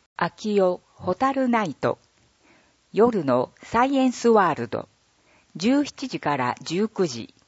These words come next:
ガル、イクラを作るワークショップを行います。持ち帰っても食べないでくださいね。写真、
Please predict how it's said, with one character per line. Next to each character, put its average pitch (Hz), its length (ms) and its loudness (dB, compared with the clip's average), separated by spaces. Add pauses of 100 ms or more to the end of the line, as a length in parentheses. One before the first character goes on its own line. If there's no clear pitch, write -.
(440)
ガ 208 160 0
ル、 139 280 -6 (120)
イ 170 100 -8
ク 262 140 2
ラ 269 160 4
を 262 100 4
作 - 320 -2
る 139 320 -2
ワ 220 140 4
ー 277 80 -2
ク - 100 -12
シ 294 140 6
ョ - 20 6
ッ 277 40 6
プ 147 260 0
を 123 160 4
行 - 240 0
い 160 260 0
ま 127 140 -4
す。 - 240 -18 (440)
持 160 140 -4
ち - 140 -12
帰 240 80 2 (120)
っ 254 40 -2
て - 240 -4
も 123 240 -2 (120)
食 175 120 -2
べ 247 120 4
な 285 140 4
い 254 80 4
で 175 120 4
く - 80 -12
だ 131 140 2
さ 127 200 -6
い 107 100 -4
ね。 175 220 -4 (560)
写 165 220 -8
真、 196 440 -8